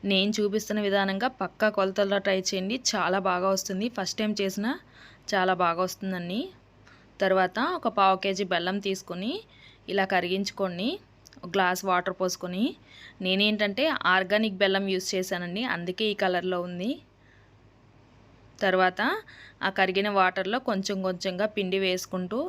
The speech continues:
ఇలా కలుపుకోండి. స్టార్టింగ్లో పొయ్యి సిమ్లో పెట్టుకోండి, తర్వాత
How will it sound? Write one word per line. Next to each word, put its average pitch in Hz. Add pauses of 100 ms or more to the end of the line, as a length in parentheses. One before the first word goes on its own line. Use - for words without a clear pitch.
(160)
ఇలా 196
కలుపుకోండి. 185 (500)
స్టార్టింగ్లో 196 (640)
పొయ్యి 208
సిమ్లో 208
పెట్టుకోండి, 208 (140)
తర్వాత 196